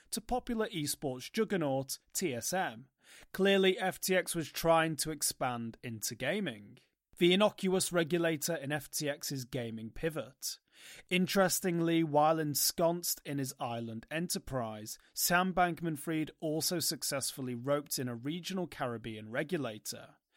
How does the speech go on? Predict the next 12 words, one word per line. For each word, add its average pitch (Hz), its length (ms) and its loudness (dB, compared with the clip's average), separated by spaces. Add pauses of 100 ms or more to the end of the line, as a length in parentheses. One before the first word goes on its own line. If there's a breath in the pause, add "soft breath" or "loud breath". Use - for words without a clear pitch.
(280 loud breath)
The 156 80 -2
chairman 220 380 6
of 196 100 -2
the 185 140 0
autonomous 156 760 0
entity, 160 600 -2
the 135 240 -10
Eastern 175 420 -2
Caribbean 131 580 -2
Securities 127 680 -4
Regulatory 117 580 -8
Commission, 131 640 -6